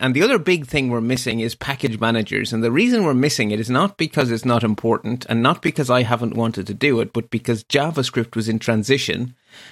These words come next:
and I didn't want to teach the old way because I knew there was a shiny new horizon getting close. And I think,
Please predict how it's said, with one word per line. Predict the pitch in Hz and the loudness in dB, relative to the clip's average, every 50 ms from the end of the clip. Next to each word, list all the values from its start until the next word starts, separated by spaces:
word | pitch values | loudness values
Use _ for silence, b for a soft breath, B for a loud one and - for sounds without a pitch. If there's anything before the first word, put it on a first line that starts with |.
| B B | B B
and | B 123 127 - | B -4 -2 0
I | 127 165 196 | 0 0 0
didn't | 180 185 196 180 190 135 127 | 0 0 0 0 0 0 0
want | 143 147 143 - | 0 0 0 -2
to | 147 123 | -4 -6
teach | - - 147 127 - - | -6 -6 -6 -6 -6 -4
the | - 127 123 - | -2 -2 -2 0
old | - 135 165 170 156 123 | 2 2 2 2 2 0
way | 107 101 107 107 107 110 123 - - b b b b b b | 0 -2 0 0 0 0 0 -2 -4 b b b b b b
because | - 123 - 143 123 | -2 0 0 2 2
I | 127 120 | 4 4
knew | 110 120 147 170 165 | 4 4 4 4 4
there | 135 143 | 4 4
was | 131 131 120 117 | 4 4 2 2
a | 120 | 0
shiny | - - - 135 135 127 123 117 | 0 2 2 2 2 2 2 2
new | 117 123 127 120 | 2 4 2 2
horizon | 107 117 113 113 120 123 127 117 120 117 110 110 113 110 - - | 2 2 2 4 4 4 4 2 0 -2 -2 -2 -4 -8 -6 -4
getting | - 117 117 117 113 | -2 -2 -2 -2 -4
close. | - - - 139 117 104 104 - - | -4 -2 0 0 0 0 -2 -4 -6
And | - 107 104 - _ _ _ _ _ _ - - | -8 -8 -8 -10 _ _ _ _ _ _ -10 -10
I | 113 | -10
think, | - - - - 196 208 151 - - - | -10 -6 -2 -2 -2 -2 -2 -8 -14 -20